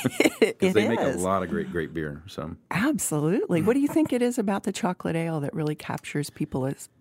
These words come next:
Speaker 1: attention?
Speaker 2: Um, <clears throat> I don't know if I've been able to pinpoint that, you know, over the years. You know, I, I know some of it at the beginning was, uh, you know, usually the first time something's done, everybody's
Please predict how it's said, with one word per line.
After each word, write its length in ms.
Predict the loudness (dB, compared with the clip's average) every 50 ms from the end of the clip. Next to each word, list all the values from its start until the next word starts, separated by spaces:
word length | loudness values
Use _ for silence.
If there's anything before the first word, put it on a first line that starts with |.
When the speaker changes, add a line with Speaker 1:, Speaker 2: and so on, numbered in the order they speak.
| _ -4
Speaker 1:
attention? 720 | -4 -4 -2 -2 -2 0 0 0 -2 -4 -4 -2 -4 -6 -6 -10 -16 -16 -18 _ _ _ _ _ _ _ _ _ _ _ _ -2
Speaker 2:
Um, 580 | 0 0 0 0 0 0 -2 -4 -6 -10 -8 -4
<clears throat> 560 | -2 0 0 -2 -4 -6 -10 -16 -20 -10 -6 -4
I 120 | -2 -2
don't 160 | -2 -2 -2
know 120 | -2 -2 0
if 120 | 0 0
I've 140 | 0 0 0
been 120 | -2 -2
able 160 | -2 -2 -2 -2
to 80 | -4
pinpoint 580 | -4 -2 -4 -4 -4 -4 -6 -6 -6 -6 -8 -8
that, 280 | -6 -6 -6 -6 -8 -10 -14 -20 -18 _ -6
you 100 | -4 -4
know, 100 | -4 -4
over 200 | -4 -4 -4 -4
the 100 | -2 -2
years. 420 | -2 0 0 -2 -2 -4 -4 -4 -4
You 60 | -4
know, 120 | -2 -2
I, 60 | -2 -2 -2 -2 0
I 40 |
know 140 | 0 0 -2
some 280 | -2 -2 0 0 0 0
of 60 | 0
it 180 | 0 -2 -2 -6
at 120 | -6 -6
the 60 | -6
beginning 600 | -6 -6 -4 -4 -4 -2 -2 -2 -2 -4 -4 -4 -4
was, 320 | -4 -4 -6 -6 -4 -2
uh, 260 | -2 -2 -2 -4 -8 -10 _ _ _ _ _ _ _ _ _ _ _ _ _ _ _ _ _ -8
you 60 | -6
know, 120 | -6 -6 -6 -6
usually 320 | -6 -4 -2 -2 -2 -2 -2
the 100 | -4 -2
first 280 | 0 0 0 0 -2
time 220 | -2 -2 -2 -2 -4
something's 420 | -4 -6 -4 -4 -6 -6 -6 -4
done, 460 | -4 -4 -2 -2 -4 -4 -6 -8 -10 -12 _ -14 -8 -6
everybody's 760 | -4 -4 -2 -2 -2 -4 -4 -4 -6 -8 -10 -14 -16 -16